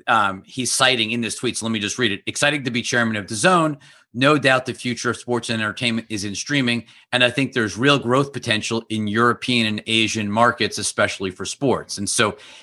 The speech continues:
he's clearly signaling a shift here that the U S is not the focus of dazone. And so for everyone, you know, Brandon, you were asking, no other digital player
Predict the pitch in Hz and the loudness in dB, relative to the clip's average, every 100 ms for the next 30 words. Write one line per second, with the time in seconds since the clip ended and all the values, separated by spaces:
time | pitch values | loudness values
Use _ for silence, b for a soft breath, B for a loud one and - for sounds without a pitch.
0 | B - 151 - - - 185 175 156 139 | B 2 2 2 -4 2 6 6 6 4
1 | 131 117 - 156 143 127 117 113 107 95 | 2 -2 -2 0 0 -2 -2 -2 -2 -4
2 | - 156 - - 113 95 90 - _ _ | 0 -2 -2 -4 -2 0 -2 -8 _ _
3 | _ 127 123 120 110 139 131 127 120 110 | _ -2 0 -2 0 0 4 4 2 -2
4 | 92 110 117 113 - - 113 104 98 - | -6 0 2 2 -4 -4 -2 -2 -6 -6
5 | 92 80 101 90 107 87 82 87 - 104 | -6 -8 -10 -6 -4 -4 -8 -10 -6 -4
6 | 95 b b b - 139 160 147 131 113 | -4 b b b 2 4 4 2 0 -2
7 | 113 113 104 92 131 107 113 120 117 123 | -2 -4 -4 -2 -2 -2 -4 0 2 2
8 | 123 117 101 - _ _ _ _ 123 147 | 2 -4 -6 -10 _ _ _ _ 0 4
9 | 151 127 127 135 110 117 - 143 147 117 | 4 4 0 -2 -4 -4 -2 2 4 4
10 | 101 | 2